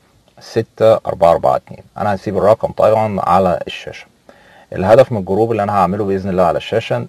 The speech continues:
أو على الواتساب، اللي هو التواصل مباشرة مع أولياء أمور الطلاب و، آه، أولياء أمور الطلاب، آسف، والناس اللي هي عايزة إجابات سريعة وفورية.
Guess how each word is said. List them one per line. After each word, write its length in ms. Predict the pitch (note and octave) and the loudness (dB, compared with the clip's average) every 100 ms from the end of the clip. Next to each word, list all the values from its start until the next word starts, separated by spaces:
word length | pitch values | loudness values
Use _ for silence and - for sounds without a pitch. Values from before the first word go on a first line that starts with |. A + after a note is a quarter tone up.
| - | -6
أو 480 | - E2 D#2 - - | -2 -2 -4 -6 -6
على 440 | - - F#2 E2+ - - | -2 0 2 0 -4 -8
الواتساب، 640 | E2+ E2 A#2+ - B2 A#2 | -2 0 0 0 -2 -2
اللي 100 | F#2 | -2
هو 140 | G#2+ | 0
التواصل 580 | G2+ - D#2 A2 A#2+ A2 | 0 -2 4 4 4 -2
مباشرة 680 | F#2+ E2 E2 - F#2 F#2 E2 | -6 -4 -6 -2 -2 0 -2
مع 460 | D#2+ F2 G2+ F#2+ F2+ - - - - E2+ | -2 -2 0 2 0 -2 -10 -16 -8 -6
أولياء 360 | E2 F2+ A2+ A2 | -2 4 4 4
أمور 280 | G2 G#2 F#2 | -4 -4 -4
الطلاب 480 | - D2 D#2 B2+ C3 - - - - _ | -8 -2 4 4 2 -10 -20 -20 -20 _
و، 120 | - G#2 G#2+ - - - _ - | -6 2 2 2 -2 -18 _ -6
آه، 180 | - F2 | -2 0
أولياء 340 | C#2 F#2+ G#2+ - | 0 0 -2 -2
أمور 260 | G#2 G#2 F#2+ | -6 -4 -6
الطلاب، 440 | - D2 G#2 A#2+ - | -6 0 4 4 4
آسف، 480 | A#2+ - B2+ - | 0 0 -6 -6
والناس 1120 | A2+ B2+ B2 - G#2 F#2 F#2 F2 G2 A#2 A2+ G2+ | -2 -2 -2 -4 -6 -2 -2 -2 2 2 2 -2
اللي 160 | F#2 | 0
هي 160 | G#2 G2+ | 2 4
عايزة 440 | F2+ G#2 G2 D2+ | 4 2 0 0
إجابات 300 | D2 E2 D#2+ | 0 -2 -2
سريعة 320 | - D#2+ F2 | -2 -2 0
وفورية. 600 | D#2+ - A1+ - - _ | 0 -2 -6 -6 -10 _